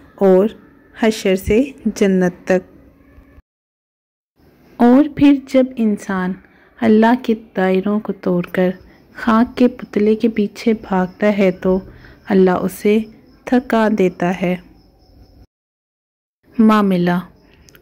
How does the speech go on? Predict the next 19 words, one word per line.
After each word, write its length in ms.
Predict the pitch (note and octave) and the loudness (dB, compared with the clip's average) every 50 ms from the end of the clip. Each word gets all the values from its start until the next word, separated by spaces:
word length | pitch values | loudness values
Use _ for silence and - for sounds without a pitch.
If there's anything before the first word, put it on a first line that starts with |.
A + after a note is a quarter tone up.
| _ _ - | _ _ -2
तुम 240 | - C4+ C4 C4 C4 | 2 4 4 4 4
क्यों 240 | C4 - C#4 C4+ C4 B3+ | 0 0 2 2 4 2
परेशान 680 | C4 A#3 G#3+ G#3+ G#3 - - - A3 G#3 G#3 G#3 G#3 | 2 0 0 0 -2 -2 -4 -6 -4 -4 -4 -4 -4
होते 340 | - - F#3+ F#3+ - - F#3 | -6 -6 -8 -6 -4 -2 -2
हो? 240 | F#3 F#3+ F#3 F#3 F#3+ F#3+ - _ _ - - _ - - - - | 0 0 -2 -2 -4 -6 -12 _ _ -20 -20 _ -20 -12 -4 -2
तुम्हारा 500 | A3 G#3+ - - G3+ G3 G3 G3+ A3 A#3+ | -2 -2 0 0 0 0 2 2 2 2
मामला 480 | A#3 A#3 A3 G#3+ G#3 G3 F#3+ F#3+ F#3 F#3 | 2 2 0 0 0 0 0 -2 -2 -4
तो 300 | F#3 - G#3 A3 B3+ C#4+ C#4+ - - - - _ _ - | -4 -2 0 0 0 0 -2 -8 -16 -20 -20 _ _ -14
सत्तर 400 | - - A#3+ A3+ A3+ - A#3 A3 | -4 -2 -2 -2 0 0 0 2
माओं 240 | G#3 G3+ G3 G3 F#3+ F#3+ | 2 2 2 0 0 -2
से 180 | F#3+ - G#3 G3 | -2 -2 -4 -2
ज़्यादा 400 | G3 - G3 F#3+ F#3 F#3+ G3 F#3+ | 0 0 0 0 0 0 -2 0
मोहब्बत 540 | F#3+ G3 F#3+ F#3+ G3 G3 - - F#3 F#3+ | 0 0 -2 -4 -6 -6 -4 -6 -6 -6
करने 320 | - - G3+ F#3+ F#3+ F#3+ F#3 F#3 | -6 -6 -4 -2 0 0 0 0
वाले 360 | F#3+ F#3 F3+ F3+ F3+ G3 G3+ G3+ - | 0 0 0 0 0 0 -2 -4 -4
के 220 | - - G#3 A3 A#3 | -4 0 0 0 0
हवाले 440 | A3+ A#3 G3+ G3 F3 F3 E3+ F3 F3+ | 0 -2 0 0 0 0 0 0 -2
है। 200 | F3 F#3 F#3 F3+ F3 - - - - - - - - - - - _ _ _ _ _ _ _ _ _ _ _ _ _ _ _ _ _ _ - - - - - - - - - - - - - - - | -2 -4 -6 -6 -6 -10 -16 -18 -20 -20 -20 -20 -20 -20 -20 -20 _ _ _ _ _ _ _ _ _ _ _ _ _ _ _ _ _ _ -20 -20 -20 -20 -20 -20 -20 -20 -20 -20 -20 -20 -8 -2 0
कबूलियत, 720 | A#3 G#3 G#3 - G3 F#3 F3+ F#3 F#3 F#3 F#3 F#3 F#3 - | 0 0 2 2 2 2 2 0 0 0 0 -2 -4 -8